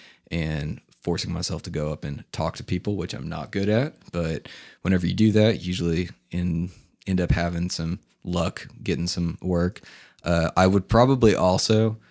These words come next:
like, go start or join a band because there are so many producers and engineers and stuff who get killer gigs. And I'm just like, "How is that guy getting that gig?" And it's 'cause they went on tour with some other guy and some other band.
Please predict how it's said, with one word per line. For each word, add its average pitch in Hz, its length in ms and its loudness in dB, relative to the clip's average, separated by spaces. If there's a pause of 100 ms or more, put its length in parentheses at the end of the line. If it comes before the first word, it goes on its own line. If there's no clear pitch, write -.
(200)
like, 85 320 -4 (400)
go 85 360 2
start 87 420 0
or 90 140 -2
join 87 540 -2 (140)
a 87 80 0
band 85 460 -2
because 90 280 -4
there 98 180 2
are 90 60 2
so 92 420 2
many 101 340 6
producers 85 840 0
and 87 180 -2
engineers 82 480 -2
and 95 140 0
stuff 92 400 0 (340)
who 95 100 0
get 90 380 0 (220)
killer 107 400 2
gigs. 92 500 0
And 87 100 -4
I'm 85 200 -4
just - 180 -8
like, 82 160 -8
"How 135 400 -6
is 110 120 -4
that - 200 -12
guy - 160 -12 (140)
getting 90 280 -4
that 90 220 -4
gig?" 117 420 2 (220)
And 92 100 -2
it's 82 120 -4
'cause 78 300 -4
they 78 140 -6
went 73 320 -8
on 78 140 -6
tour 92 340 0
with 90 160 -6
some 78 280 -6
other 87 240 -4
guy 87 300 -2
and 90 120 -2
some 80 180 -6
other 85 220 -2
band. 92 560 0